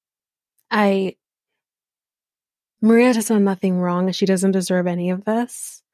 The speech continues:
And I personally would, would feel pretty upset if I was him watching this back, if he does send Maria home and you're just like, "What the actual fuck?" I would be pissed.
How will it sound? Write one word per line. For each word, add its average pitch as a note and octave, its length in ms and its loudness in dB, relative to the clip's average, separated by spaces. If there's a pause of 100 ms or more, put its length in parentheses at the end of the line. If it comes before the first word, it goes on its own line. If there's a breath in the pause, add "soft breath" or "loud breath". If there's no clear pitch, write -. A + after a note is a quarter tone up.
(1400)
And G#3+ 460 4 (180)
I A3 280 4
personally G3+ 600 0
would, G3 420 -4 (180)
would G3 240 2 (180)
feel G3+ 340 2
pretty F#3+ 360 -4
upset F#3 640 -6
if A3 200 -6
I G3 120 2
was G3+ 180 0
him G#3+ 340 0
watching G3+ 380 -2
this G#3 140 0
back, G#3 320 -2
if F#3 100 -4
he F#3 200 -4 (120)
does - 500 -4 (360 soft breath)
send G3+ 260 2
Maria G3+ 300 2
home G#3 500 2 (560 loud breath)
and F3+ 340 4
you're F3 140 2
just E3+ 180 -6
like, F3+ 180 -4 (140)
"What F3+ 680 -2 (260)
the G3 260 2
actual F#3 800 -2
fuck?" - 580 -8 (1600)
I G3+ 120 4
would G3+ 120 6
be G3 100 2
pissed. - 680 -6